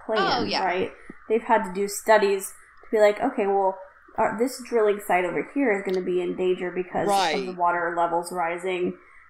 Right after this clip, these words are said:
Speaker 1: Um, so we really need to think about, you know,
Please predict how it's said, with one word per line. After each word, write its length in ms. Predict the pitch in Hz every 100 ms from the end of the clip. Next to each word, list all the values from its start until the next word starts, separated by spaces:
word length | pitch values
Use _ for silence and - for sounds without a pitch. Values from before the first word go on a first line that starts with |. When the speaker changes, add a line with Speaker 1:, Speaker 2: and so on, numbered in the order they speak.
| _ -
Speaker 1:
Um, 400 | 190 185 175 170
so 200 | - 190
we 140 | 214
really 380 | 208 208 196 196
need 140 | 190
to 80 | 185
think 240 | - 180 170
about, 400 | 180 175 170 - -
you 100 | 175
know, 280 | 165 156